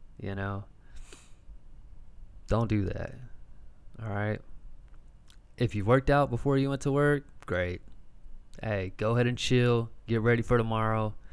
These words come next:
You know, get ready for bed so you can get your eight hours of sleep. And, uh, let's, let's go ahead and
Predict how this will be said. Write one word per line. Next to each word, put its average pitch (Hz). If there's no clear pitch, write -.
You 110
know, 95
get 120
ready 117
for 120
bed 113
so -
you 107
can 104
get 107
your 95
eight 107
hours 104
of 101
sleep. 104
And, 101
uh, 92
let's, 113
let's 120
go 120
ahead 113
and 101